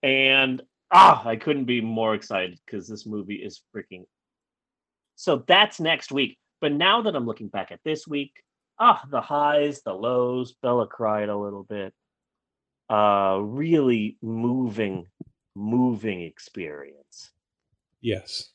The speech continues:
Speaker 2: Yes, it
Speaker 1: I,
Speaker 2: was.
Speaker 1: I, I gotta say, I think this has been a pretty good episode.
Speaker 2: This has been a pretty good episode. I, I feel I am a little off my game today for some reason.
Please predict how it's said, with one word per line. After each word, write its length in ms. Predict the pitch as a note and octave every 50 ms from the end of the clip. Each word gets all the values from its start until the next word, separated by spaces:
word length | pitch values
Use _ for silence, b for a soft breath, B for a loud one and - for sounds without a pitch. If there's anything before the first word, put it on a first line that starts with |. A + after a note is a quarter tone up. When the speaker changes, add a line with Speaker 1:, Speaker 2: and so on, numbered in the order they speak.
| _ _ -
Speaker 2:
Yes, 260 | B2 B2 A2+ - -
it 80 | A#2+ -
Speaker 1:
I, 140 | A2 A2 G#2+ A2
Speaker 2:
was. 40 |
Speaker 1:
I, 220 | - G2+ A2+ - - -
I 180 | A#2+ D#3 A3
gotta 280 | G#3+ F3+ D#3+ C#3 B2+ A#2
say, 300 | - - F#3 D#3+ C3+ A#2+ C3+
I 180 | C#3+ E3 F3+
think 340 | F3+ - - G3 F3+ D3 C3
this 220 | C#3+ D#3 D3+ -
has 160 | - B2 A2 A#2+
been 200 | C3 C#3+ C3+ A#2
a 100 | G2+ - _ _ _ _ - - - - - -
pretty 260 | - - C#3 A#2+ G#2+ F#2+
good 200 | G2 G2 F#2 F2
episode. 580 | E2+ E2 - - - - - - - - - _ _ _ _ _ _ _ _ _ _ _ _ _ _ _ _ _ _ _ _ _ _ _ _ _ _ _ _ _ - F3
Speaker 2:
This 260 | A#3 B3+ A#3+ G3 -
has 180 | A#3 G#3+ F3
been 320 | D3 - F#3+ F3+ F3 F3 F3+
a 180 | D3 C#3 C#3+
pretty 460 | B2 - - - D#3 D3+ D3 C#3+ D3 C#3
good 240 | A#2 C#3 C#3 B2+
episode. 680 | B2 A#2 A2 - A2+ G#2 - - A#2+ A2+ A2+ A2+ A2+ A#2
I, 360 | A2+ A2+ A#2+ A#2+ A2 A#2+ B2+
I 60 | C3 A#2+
feel 340 | - - C#3+ C3+ C3+ C3+ C3
I 220 | B2 B2 C#3+ C#3+
am 140 | C#3+ C#3 C#3
a 40 | C3
little 360 | C3 C3 C3 B2+ B2 B2 B2 A#2
off 300 | A#2 A2+ A2 A2 - -
my 160 | A#2 A#2 A2+
game 360 | A2 A#2 A#2 A2+ A2+ A2+ A2+ A2
today 340 | - - A#2 A2+ A2 A2 G#2+
for 180 | - - -
some 320 | G#2+ - - A2+ G#2+ G#2 G2+
reason. 440 | G2+ G2+ G2 G2 G2 - - -